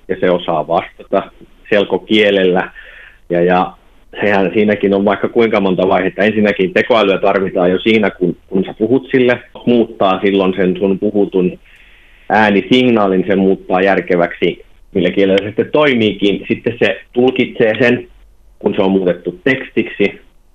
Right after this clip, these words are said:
etsii vastauksen todennäköisesti internetistä tai jostain muusta tietokannasta, ja sitten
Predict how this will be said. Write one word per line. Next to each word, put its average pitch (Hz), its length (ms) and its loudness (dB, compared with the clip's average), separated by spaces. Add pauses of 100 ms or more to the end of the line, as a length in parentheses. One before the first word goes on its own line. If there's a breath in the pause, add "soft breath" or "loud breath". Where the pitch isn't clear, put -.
(180)
etsii 104 380 0
vastauksen 101 640 0
todennäköisesti 92 680 0
internetistä 117 600 0
tai 101 120 2
jostain 101 300 0
muusta 98 420 -2
tietokannasta, 95 880 -2 (120)
ja 127 140 0
sitten 127 260 0